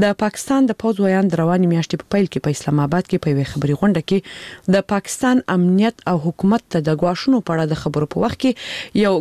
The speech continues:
ګرافیک چارت خبریالانو ته ورښکاره کړ چې پر ټولنیزو رسنیو د یو شمېر فعالانو او ژورنالستانو عکسونه پکې لګېدلي وو.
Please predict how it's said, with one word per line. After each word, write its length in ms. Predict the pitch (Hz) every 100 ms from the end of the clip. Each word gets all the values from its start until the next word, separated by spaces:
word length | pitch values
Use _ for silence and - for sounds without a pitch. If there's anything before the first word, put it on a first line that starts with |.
| 185
ګرافیک 420 | 214 - 285 -
چارت 380 | 247 226 - -
خبریالانو 440 | 165 156 160 143
ته 120 | 151 147
ورښکاره 420 | - 139 143 -
کړ 220 | 135 - _ -
چې 160 | 127 -
پر 100 | 143
ټولنیزو 420 | - 147 147 143 139
رسنیو 440 | - 147 185 247 208
د 40 |
یو 80 | 147
شمېر 200 | - 143 -
فعالانو 400 | 139 151 226 254 - - - - - -
او 40 | 277 269
ژورنالستانو 600 | 247 208 - 220 208 185
عکسونه 320 | - - 185 -
پکې 180 | - 135
لګېدلي 360 | 131 135 135
وو. 80 | 135